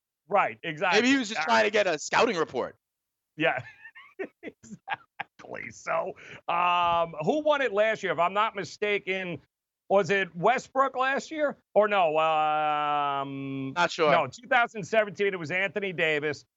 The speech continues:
Speaker 1: Um, back-to-back
Speaker 2: It was New
Speaker 1: Russell
Speaker 2: Orleans.
Speaker 1: winner.
Speaker 2: Don't they
Speaker 1: Yeah.
Speaker 2: always usually go with the hometown guy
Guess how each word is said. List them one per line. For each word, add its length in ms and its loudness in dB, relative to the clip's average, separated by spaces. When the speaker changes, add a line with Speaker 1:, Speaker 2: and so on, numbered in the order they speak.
Speaker 1:
Um, 760 2
back-to-back 680 2
Speaker 2:
It 40 -16
was 60 -4
New 60 2
Speaker 1:
Russell 120 2
Speaker 2:
Orleans. 200 -2
Speaker 1:
winner. 260 -4
Speaker 2:
Don't 140 2
they 60 6
Speaker 1:
Yeah. 100 6
Speaker 2:
always 220 2
usually 260 -6
go 80 6
with 80 4
the 80 4
hometown 480 0
guy 380 2